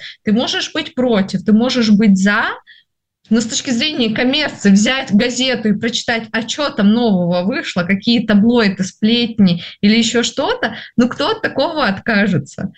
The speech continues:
Я прошу прощения, но я правда смотрю сейчас на это как-то с точки зрения прям правда коммерции. Вот, вот только коммерции. Коммерческий проект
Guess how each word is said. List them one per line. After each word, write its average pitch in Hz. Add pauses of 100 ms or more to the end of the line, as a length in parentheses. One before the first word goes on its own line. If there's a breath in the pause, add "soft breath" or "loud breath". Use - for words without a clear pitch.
(140 soft breath)
Я 277
прошу 320
прощения, 359
но 240
я 262
правда 247
смотрю 226
сейчас 226
на 214
это 226
как-то 226
с 220
точки 254
зрения 254 (180)
прям 240
правда 226
коммерции. 196
Вот, 226
вот 262
только 262
коммерции. 165
Коммерческий 254
проект 226